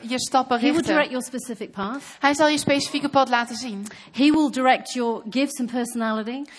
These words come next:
Speaker 1: Hij zal je, eh, persoonlijkheid en je gaven, eh, laten zien.
Speaker 2: He'll do it.
Speaker 1: Hij zal het doen.
Speaker 2: He'll get out what he's placed within you. He'll get it out of you.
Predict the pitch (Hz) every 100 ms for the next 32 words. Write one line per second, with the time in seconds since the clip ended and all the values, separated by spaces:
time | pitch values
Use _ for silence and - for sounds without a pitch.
0 | - 262 262 285 277 269 240 247 254 -
1 | 277 285 285 262 269 262 233 269 254 262
2 | 240 220 - - - 220 214 220 220 233
3 | 254 330 - _ _ _ _ _ _ _
4 | _ - 226 214 175 - _ _ _ _
5 | - 240 254 220 208 220 196 196 _ _
6 | _ _ _ _ - 208 262 254 190 185
7 | 214 220 - 269 277 269 226 254 226 185
8 | 180 190 214 214 208 190 180 170